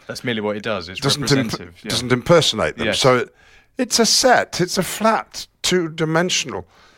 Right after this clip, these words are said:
Speaker 2: thing. Even
Speaker 1: Does
Speaker 2: though
Speaker 1: he
Speaker 2: the
Speaker 1: talk about that? Does he say that's what his work is?
Speaker 2: No.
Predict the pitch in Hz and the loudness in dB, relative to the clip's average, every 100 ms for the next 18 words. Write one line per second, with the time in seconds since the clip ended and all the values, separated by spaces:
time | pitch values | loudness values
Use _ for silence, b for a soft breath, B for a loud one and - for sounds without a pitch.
0 | b - 107 101 127 131 131 127 123 262 | b -2 -2 0 -2 2 2 2 0 0
1 | 262 208 107 - - 131 190 - 202 175 | -4 -2 0 -2 -6 -8 -6 -4 -4 -4
2 | 110 - 107 107 98 95 87 151 151 104 | -8 -8 -10 -10 -8 -8 -4 2 2 2
3 | 80 | -2